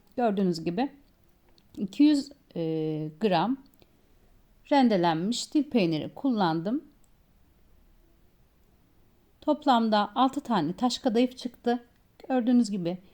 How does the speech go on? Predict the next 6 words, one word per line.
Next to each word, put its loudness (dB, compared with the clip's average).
üst -6
üste -6
kapatıyorum 0
ve -2
birini 2
pişireceğim, 0